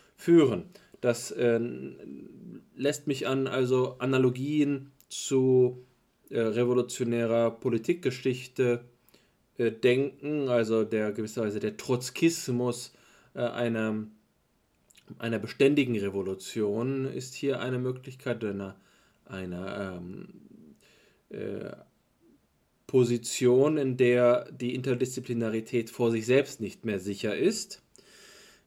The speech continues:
Es geht aber eben auch um Kontinuität. Das heißt, Disruption darf nicht in Destruktivität umschlagen. Es sollte, äh, wesentlich eine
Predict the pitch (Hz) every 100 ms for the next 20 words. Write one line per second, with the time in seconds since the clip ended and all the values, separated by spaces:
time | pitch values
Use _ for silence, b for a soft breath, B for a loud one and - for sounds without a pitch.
0 | _ - - 143 165 165 160 170 165 151
1 | 160 160 - 147 147 143 135 131 - 87
2 | - 104 127 117 - 143 - 147 131 -
3 | 147 143 139 131 135 131 - 120 117 139
4 | 131 - 131 - 139 123 120 - 143 139
5 | - 101 98 - 110 98 101 131 214 -
6 | _ _ B B B B - 120 - 131
7 | 131 135 139 131 - 123 120 120 120 120
8 | 120 120 120 120 113 123 131 127 131 131
9 | 117 113 110 110 110 107